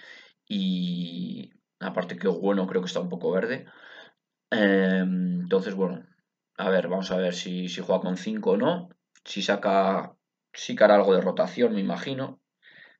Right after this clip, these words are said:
Hay que prepararse para el partido contra el Levante, que va a ser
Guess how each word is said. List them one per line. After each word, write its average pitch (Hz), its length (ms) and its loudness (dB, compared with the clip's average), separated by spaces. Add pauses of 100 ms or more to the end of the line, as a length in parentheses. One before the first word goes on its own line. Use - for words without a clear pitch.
Hay 104 220 0
que 98 520 4
prepararse 98 420 2
para 95 120 2
el - 40 -4
partido 98 240 0
contra 95 160 -2
el 92 80 -2
Levante, 110 360 2
que 92 40 0
va 92 80 2
a 95 40 -2
ser 92 420 -6